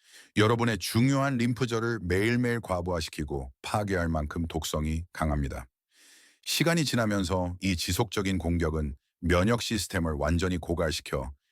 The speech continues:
이전에 여러분의 몸이 쉽게 물리칠 수 있었던 모든 위험한 질병들의 쉬운 표적으로 만들 것입니다. 하지만 그분들이 간단한 림프 배수 자극 요법과 함께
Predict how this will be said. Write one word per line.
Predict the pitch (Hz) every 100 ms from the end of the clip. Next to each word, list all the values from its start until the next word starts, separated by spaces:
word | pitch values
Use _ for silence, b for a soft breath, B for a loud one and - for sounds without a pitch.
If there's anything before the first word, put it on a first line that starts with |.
| _
이전에 | 98 104 107 90 82
여러분의 | 76 90 87 87
몸이 | 80 78 76
쉽게 | - - - 107
물리칠 | 82 92 90 92
수 | -
있었던 | 82 78 80 76
모든 | 76 82 95 87
위험한 | 73 78 82 78
질병들의 | - 76 78 76 71 78 69 - _
쉬운 | - - 92 82
표적으로 | - 80 73 73 76
만들 | 65 67
것입니다. | 67 64 62 60 62 _ b b b b -
하지만 | 170 170 165 151
그분들이 | - 123 123 117 110
간단한 | 101 104 113 117 107 104 98 104
림프 | 104 127 131
배수 | 95 107 98 - 85
자극 | - 95 95 101 85 -
요법과 | 85 92 104 123 - 110
함께 | 107 95 85 76